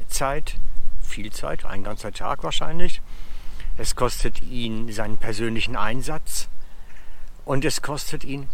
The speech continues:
Geld. Für jemanden, den er nicht kennt, möglicherweise nicht mag, wo er null Beziehung zu hat,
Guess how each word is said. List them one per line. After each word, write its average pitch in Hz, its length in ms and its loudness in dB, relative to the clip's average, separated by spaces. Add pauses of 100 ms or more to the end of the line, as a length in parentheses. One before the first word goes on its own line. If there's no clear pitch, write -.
Geld. - 320 -2 (1600)
Für - 160 -2
jemanden, 165 600 -4
den 131 180 -2
er 110 80 -4
nicht 107 260 -2
kennt, 160 520 -2 (640)
möglicherweise 110 800 -4
nicht 82 220 -6
mag, 85 460 -8 (760)
wo 117 160 -4
er 110 140 0 (100)
null 151 260 0
Beziehung 127 520 -4
zu 101 180 -2
hat, - 260 -4